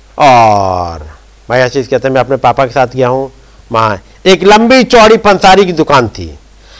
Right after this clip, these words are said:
लेकिन दुकान में दुष्ट आत्मा।" और वो दुष्ट आत्मा कैसी थी? जब शटर ऊपर करो और दुकान में घुसो, दुकान में घुसते ही सब सो जाते थे। दुकान में घुसे और नींद बहुत आती थी,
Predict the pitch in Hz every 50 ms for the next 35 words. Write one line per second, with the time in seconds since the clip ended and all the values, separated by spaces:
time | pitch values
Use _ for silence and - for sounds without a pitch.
0 | - _ - 262 269 247 277 190 160 175 185 - - 240 247 277 302 302 294 208
1 | 151 147 - - 139 120 107 - - 101 98 87 - - - _ _ _ _ _
2 | _ _ _ _ _ _ _ _ _ _ _ _ _ _ _ - - 208 214 185
3 | 190 190 170 196 196 - 226 208 196 - 220 247 - 233 220 - 247 220 220 285
4 | 285 240 - - _ - _ _ _ _ _ _ _ - - _ _ - 139 170
5 | 240 233 214 233 233 196 233 233 226 202 180 - 226 233 - - 262 277 311 320
6 | 285 165 113 - - - - 180 180 156 160 180 - 214 220 226 233 240 226 180
7 | 160 165 - 269 302 302 247 127 90 - - - _ - - - - _ _ -
8 | 143 156 208 202 226 240 240 262 277 285 294 285 226 170 175 180 - - - 254
9 | 254 254 277 285 294 294 277 - - - - - - - - - - - - 269
10 | 233 - - 190 151 135 139 120 117 - 135 123 - 135 123 120 - _ _ _
11 | _ _ _ - _ _ _ _ _ _ - _ _ _ _ _ _ _ _ _
12 | _ _ _ _ - - - - - - - - _ _ - _ _ _ - -
13 | _ - 131 160 156 - 226 233 247 277 269 262 185 139 147 160 - 240 262 262
14 | 254 226 220 240 277 269 190 151 135 131 127 120 113 98 - 123 98 - 117 113